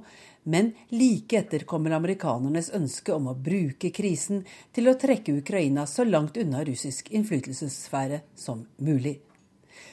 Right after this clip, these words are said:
U S As viseutenriksminister William Burns og finansminister Jack Lew er i dag og i morgen i Kiev for å diskutere den amerikanske støtten. Gro Holm,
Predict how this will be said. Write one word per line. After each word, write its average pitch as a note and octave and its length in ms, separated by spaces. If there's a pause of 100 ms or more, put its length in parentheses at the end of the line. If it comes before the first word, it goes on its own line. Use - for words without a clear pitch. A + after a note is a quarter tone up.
U C4+ 80
S C4+ 160
As A#3 240
viseutenriksminister F#3 960
William C3+ 320
Burns F3+ 380 (240)
og A#3 100
finansminister F3+ 800
Jack C#3 320
Lew F3+ 300 (260)
er C4+ 160
i A#3 80
dag C#3+ 320
og - 80
i F#3+ 80
morgen E3 320
i E3 80
Kiev F3 480
for G#3+ 140
å - 20
diskutere G#3+ 680 (100)
den D#3 160
amerikanske C3+ 560
støtten. - 460 (580)
Gro G#3+ 240
Holm, A#2+ 240